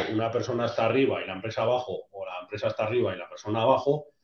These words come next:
pues se producen discrepancias, y entonces hay que saber identificarlas muy bien y para poder apoyar a esa persona para que, ponerle las herramientas suficientes para que vuelva a estar otra vez a la altura de la per-, de la empresa. Y luego que la persona quiera,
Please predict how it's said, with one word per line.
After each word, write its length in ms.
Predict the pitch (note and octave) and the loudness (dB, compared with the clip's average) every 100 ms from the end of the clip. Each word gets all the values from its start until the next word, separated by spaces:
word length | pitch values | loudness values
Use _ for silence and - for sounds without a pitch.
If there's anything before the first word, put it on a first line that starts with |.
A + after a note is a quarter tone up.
| _ _ - | _ _ -6
pues 140 | A2+ | -4
se 100 | F#2+ | -2
producen 440 | G2 G2 G2 A2 A2+ | 0 -2 0 0 0
discrepancias, 720 | A#2 G#2 F#2+ E2+ - G2 G#2 | -2 -4 -6 -8 -6 -6 -6
y 80 | G#2+ | -6
entonces 320 | F#2+ G2+ G#2+ | -4 -4 0
hay 100 | A#2 | 0
que 120 | A2+ | 0
saber 420 | A2+ G#2 A2+ A2 - | 0 2 2 0 -4
identificarlas 760 | A#2 G#2 G2+ G2+ G#2+ G2+ A2 A#2+ | -2 0 0 -4 -2 0 2 4
muy 140 | B2+ | 8
bien 400 | C3+ C#3+ D3+ D#3+ - _ _ _ _ _ _ _ | 10 10 8 2 -4 _ _ _ _ _ _ _
y 220 | - G#2+ | 2 2
para 260 | F#2+ G2 F#2+ | 4 4 4
poder 240 | F#2 F#2+ | 4 4
apoyar 540 | G2+ G#2 G#2+ G#2+ A2 - | 4 4 6 6 6 4
a 180 | A2 G2+ | 0 2
esa 260 | G2 A2+ A2+ | 2 2 4
persona 560 | A2+ - A#2 A#2+ C#3 - - _ _ | 2 2 2 4 0 -4 -14 _ _
para 340 | A#2+ G#2 G#2 G2+ | 2 4 4 2
que, 100 | - | -4
ponerle 360 | - G2 F#2+ | -4 -4 0
las 160 | G#2 G#2 | 0 2
herramientas 460 | A2 G#2+ G#2+ G#2 | 2 4 2 2
suficientes 480 | A2+ G#2+ A2+ G#2+ A#2 | 0 0 2 2 2
para 340 | - A2 G#2 G2+ | 2 2 2 0
que 140 | F#2+ | -2
vuelva 260 | G2 F#2+ G2 | -2 2 2
a 40 | |
estar 400 | G#2 G#2 A2+ A#2+ - _ _ _ _ | 2 2 2 2 -6 _ _ _ _
otra 300 | - G#2 G2 | 0 2 6
vez 200 | G#2 G#2+ | 6 6
a 180 | - A2+ | 4 4
la 80 | G2+ | 4
altura 320 | G2 G2 G2 | 4 2 4
de 40 | |
la 140 | A2+ A2 | 4 4
per-, 200 | G2 - | 2 -2
de 120 | G2 | -2
la 160 | F2 E2+ | 0 -2
empresa. 420 | - G#2 - - _ _ _ | 0 0 0 -8 _ _ _
Y 140 | B2 | 6
luego 200 | B2 A2+ | 8 8
que 60 | C3 | 10
la 140 | C3+ | 10
persona 360 | B2 A#2 A2+ C3+ | 10 6 4 6
quiera, 260 | B2 C#3+ | 8 8